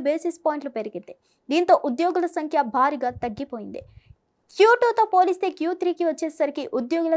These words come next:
సంఖ్య మూడు వేల ఏడు వందల ఎనభై ఐదు తగ్గి ఒక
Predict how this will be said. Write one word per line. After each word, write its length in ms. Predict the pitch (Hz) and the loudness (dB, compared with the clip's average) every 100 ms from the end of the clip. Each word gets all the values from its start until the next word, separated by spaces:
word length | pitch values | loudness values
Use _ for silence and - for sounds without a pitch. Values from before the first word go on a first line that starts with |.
| 320 | 0
సంఖ్య 280 | 302 294 294 311 - 240 | -4 0 0 0 -6 -2
మూడు 200 | 311 370 349 | 0 2 4
వేల 180 | 339 330 247 | 4 4 0
ఏడు 120 | 262 320 | 0 0
వందల 200 | 311 302 269 233 | -2 -2 -2 -2
ఎనభై 200 | 277 302 | -2 -2
ఐదు 140 | 294 277 277 | -4 -6 -6
తగ్గి 260 | 254 302 226 _ _ _ | -6 -6 -8 _ _ _
ఒక 160 | 262 | 2